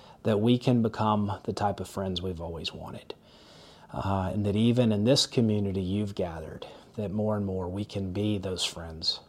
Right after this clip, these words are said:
for one another. And so that others will,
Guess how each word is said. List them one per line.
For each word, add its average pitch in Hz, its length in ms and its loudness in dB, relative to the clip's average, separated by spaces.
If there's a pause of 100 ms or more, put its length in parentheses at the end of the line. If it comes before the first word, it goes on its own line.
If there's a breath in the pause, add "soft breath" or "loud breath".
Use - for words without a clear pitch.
for 101 140 -4
one 87 200 -6
another. 80 440 -12 (840 soft breath)
And 110 160 2
so 117 160 8
that 110 160 4
others 135 540 12
will, 107 240 0